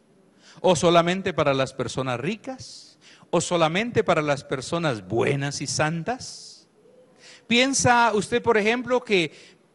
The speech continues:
personas de religiones como la católica, el islam, el budismo,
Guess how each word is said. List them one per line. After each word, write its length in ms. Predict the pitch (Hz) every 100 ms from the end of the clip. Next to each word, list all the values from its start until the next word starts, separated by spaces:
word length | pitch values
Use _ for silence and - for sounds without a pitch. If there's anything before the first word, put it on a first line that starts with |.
| _ _ _ _
personas 760 | 180 156 - 220 240 254 233 185
de 300 | 170 156 147
religiones 680 | 151 147 135 175 202 214 -
como 300 | 180 156 151
la 240 | 143 -
católica, 920 | 131 - - 202 196 127 - 90 80 _ _ _ _
el 180 | 147 151
islam, 800 | 143 - 147 175 202 185 127 110
el 180 | 147 151
budismo, 800 | 131 139 190 233 - 156 113 80